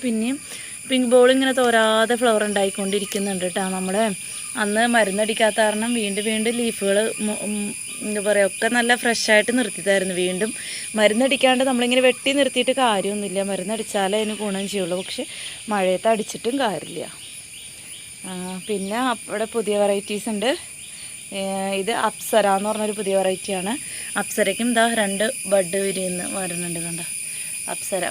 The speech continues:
ഫ്ലോട്ടിംഗ് ലീഫിൽ തന്നെ ബഡ് വന്നിട്ടുണ്ട് കേട്ടോ അപ്സര. ആ, പുതിയ വെറൈറ്റിയാണ്. നമ്മൾ ആദ്യമായിട്ട് ബഡ് ഉണ്ടായതാണ്.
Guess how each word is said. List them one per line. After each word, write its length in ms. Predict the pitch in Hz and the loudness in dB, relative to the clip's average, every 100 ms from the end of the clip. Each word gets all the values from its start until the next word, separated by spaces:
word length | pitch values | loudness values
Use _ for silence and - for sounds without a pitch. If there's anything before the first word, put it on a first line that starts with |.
| - | -4
ഫ്ലോട്ടിംഗ് 400 | 240 202 214 208 | -4 -2 -2 -2
ലീഫിൽ 220 | 208 214 247 | -2 0 2
തന്നെ 200 | 247 220 214 | 4 2 0
ബഡ് 160 | 196 180 | -2 -2
വന്നിട്ടുണ്ട് 400 | 180 170 170 165 160 | -4 -6 -8 -8 -8
കേട്ടോ 160 | 175 180 | -6 -8
അപ്സര. 320 | - - 180 175 277 - - - - - | -8 -8 -4 -4 -4 -8 -14 -14 -14 -8
ആ, 40 | 190 175 | -8 -6
പുതിയ 200 | 190 160 196 | -6 -2 0
വെറൈറ്റിയാണ്. 560 | 233 220 208 240 220 214 226 | 2 2 0 0 0 0 -2
നമ്മൾ 160 | 208 220 202 | 0 2 2
ആദ്യമായിട്ട് 500 | 175 208 226 233 277 285 220 | 0 0 0 4 2 2 2
ബഡ് 200 | 214 220 | 2 0
ഉണ്ടായതാണ്. 420 | 220 214 208 214 | 2 2 2 0